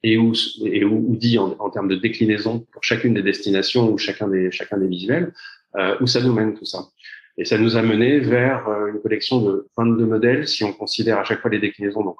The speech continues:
hommes, femmes, euh, sweat ou hoodie, euh, donc, euh, vingt-deux modèles différents pour toutes ces destinations, le, et les fameux classiques, euh, avec le logo I R C. Et, euh, et donc, ça nous a amené à environ une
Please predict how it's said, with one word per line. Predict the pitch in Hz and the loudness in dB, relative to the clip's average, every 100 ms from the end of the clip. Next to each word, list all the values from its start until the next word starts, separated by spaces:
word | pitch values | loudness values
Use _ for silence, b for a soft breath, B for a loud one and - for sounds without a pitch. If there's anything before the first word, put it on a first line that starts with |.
| _ | _
hommes, | 117 107 101 - _ - | -2 -2 -4 -12 _ -4
femmes, | 107 104 104 - _ _ - | -2 -2 -8 -14 _ _ -12
euh, | 90 | -8
sweat | 80 - 101 104 | -4 -2 0 0
ou | 95 | -2
hoodie, | 95 110 160 B B B - - | -2 -4 -6 B B B -4 -2
euh, | 101 98 95 | 0 0 0
donc, | 92 104 101 | 0 -2 -2
euh, | 101 | 0
vingt-deux | 95 110 110 113 | 2 2 2 4
modèles | 110 110 107 | 4 2 0
différents | - - 104 110 139 | -4 -2 0 2 0
pour | 147 110 | 0 -2
toutes | - 123 | -2 -2
ces | 107 | -2
destinations, | 107 - 104 101 - 120 | -2 -2 0 0 0 2
le, | 110 101 92 92 92 | 2 2 2 0 -2
et | |
les | 98 92 | -4 -4
fameux | - 95 95 | -6 -4 -2
classiques, | - 98 113 113 - 95 | -2 -2 -2 -4 -6 -8
euh, | 87 | -6
avec | 90 - | -8 -8
le | 92 | -6
logo | 92 95 | -4 -2
I | 92 | -4
R | 90 | -6
C. | - 120 151 B B B B - | -4 -4 -4 B B B B -2
Et, | 104 110 | 0 2
euh, | 104 98 92 92 82 | 2 2 0 0 0
et | |
donc, | 92 120 | 2 2
ça | 120 | 2
nous | 92 90 | -2 0
a | |
amené | 85 90 104 | -2 -4 -6
à | |
environ | 95 90 90 92 107 | -8 -10 -16 -14 -12
une | 98 | -12